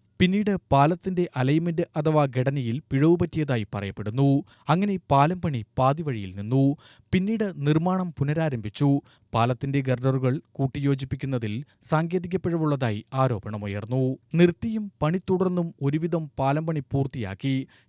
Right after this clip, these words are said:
ഗതാഗതത്തിന് തുറന്നുകൊടുത്ത ഇരുപത്തിനാല് മണിക്കൂറിനകം ഗതാഗതം നിരോധിച്ചു. തുടർന്നങ്ങോട്ട് അറ്റകുറ്റപ്പണിയുടെ ഘോഷയാത്രയായി. തൂണിന് ബലക്ഷയം വന്നതിനാൽ ബെയറിങ്ങുകൾ, സ്ലാബുകൾ എന്നിവയിലെ അലൈൻമെന്റ് കൃത്യമാകാത്തതിനാൽ ശബ്ദവും കുലുക്കവും,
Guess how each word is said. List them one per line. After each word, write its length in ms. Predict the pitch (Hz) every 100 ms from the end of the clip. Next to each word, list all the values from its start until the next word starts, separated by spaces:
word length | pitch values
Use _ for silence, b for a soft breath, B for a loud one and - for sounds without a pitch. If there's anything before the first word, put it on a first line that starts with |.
| 110
ഗതാഗതത്തിന് 640 | 117 120 135 131 139 135 127 127
തുറന്നുകൊടുത്ത 680 | 127 139 135 131 117 107 -
ഇരുപത്തിനാല് 480 | 139 135 151 143 143
മണിക്കൂറിനകം 840 | 131 127 - 135 127 110 98 113 131
ഗതാഗതം 500 | 147 151 160 147 101
നിരോധിച്ചു. 680 | 92 98 107 - 131 135 - b -
തുടർന്നങ്ങോട്ട് 680 | 175 196 208 190 190 180 175 127
അറ്റകുറ്റപ്പണിയുടെ 880 | 127 160 180 185 185 175 170 165
ഘോഷയാത്രയായി. 1080 | 131 123 139 170 120 95 101 98 110 135 135 b b _ 175
തൂണിന് 380 | 180 202 214
ബലക്ഷയം 560 | 180 127 135 143 185 185
വന്നതിനാൽ 640 | 165 143 127 104 101 131 - -
ബെയറിങ്ങുകൾ, 680 | 143 156 185 196 190 180 165
സ്ലാബുകൾ 580 | - - 131 131 165 175 -
എന്നിവയിലെ 540 | 160 156 156 156 147 143 -
അലൈൻമെന്റ് 800 | 127 127 139 143 139 131 - _ _ 143
കൃത്യമാകാത്തതിനാൽ 960 | - 160 147 143 143 127 117 95 123 - _
ശബ്ദവും 600 | - 170 156 190 190 170 -
കുലുക്കവും, 540 | 147 151 - 175 151